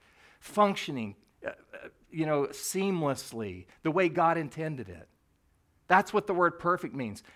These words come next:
And God doesn't intend you to be flawless, but He intends you to be perfectly aligned with His will by being completely surrendered to His love. That's what holiness is. Let me say it to you in a slightly different way.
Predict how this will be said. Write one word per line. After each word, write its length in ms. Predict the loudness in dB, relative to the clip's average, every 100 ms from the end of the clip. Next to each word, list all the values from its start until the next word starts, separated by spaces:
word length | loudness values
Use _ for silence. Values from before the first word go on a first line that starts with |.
| -12 0
And 180 | 2 6
God 240 | 6 6
doesn't 300 | 4 4 2
intend 640 | -2 -4 -6 0 2 2 0
you 320 | 0 0 -2
to 140 | -4
be 160 | -4 -6
flawless, 640 | -4 4 4 4 0 -6 -14 -4
but 80 | 2
He 80 | 2
intends 480 | 2 2 2 2 0
you 80 |
to 80 | 0
be 180 | 0 -2
perfectly 760 | -4 2 4 6 2 -2 0 2
aligned 580 | 2 4 4 2 0
with 160 | -4 -4
His 240 | -4 -6
will 380 | -6 0 2 0 -4 -4 4
by 160 | 6
being 240 | 6 2 0
completely 580 | -4 0 2 2 0
surrendered 760 | -6 -6 -2 0 2 2 0 -2 -18 _
to 180 | -4 -2
His 240 | -2 -6 -6
love. 560 | -2 2 2 0 -8 -20 -20 _ _ _ _ _ _ _ _ _ _ _ _ _ _ _ _
That's 320 | 12 12 12 0
what 160 | 0
holiness 720 | 2 2 4 2 2 -4 -8
is. 400 | -12 -12 -16 -20 -20 _ _ _ _ _ _ _ _ _ _ -2
Let 100 | 0
me 80 | 0
say 220 | 4 4
it 80 | 4
to 80 | 0
you 80 | -2
in 40 |
a 40 |
slightly 360 | -2 0 0 0
different 360 | -4 -6 -6 -6
way. 240 | -6